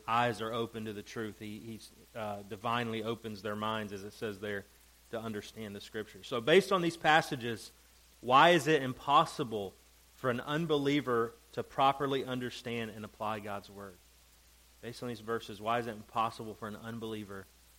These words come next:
to properly understand and apply God's Word? They don't have the Spirit, and we saw in that First Corinthians passage, we can't understand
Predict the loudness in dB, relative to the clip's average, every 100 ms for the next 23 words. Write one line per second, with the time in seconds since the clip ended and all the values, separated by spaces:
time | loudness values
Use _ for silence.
0 | -20 -20 -10 -6 -6 -10 -4 2 2 2
1 | -2 -2 -2 -2 -4 -6 -4 -4 -2 -4
2 | -6 -6 -6 -6 -4 -4 -4 -6 -8 -10
3 | -14 -14 -14 -20 -20 -20 -20 -20 -20 -20
4 | -20 -20 _ -20 -20 -20 -20 -20 -20 -20
5 | -18 -8 -4 -2 -2 -2 -6 0 4 4
6 | 2 -8 -8 -6 -6 -4 4 6 6 4
7 | -4 -6 -4 -4 -4 -4 -4 -8 0 2
8 | 2 0 -4 -4 -10 -12 -18 -20 -20 -20
9 | -12 -10 -2 2 4 2 0 0 4 4
10 | 4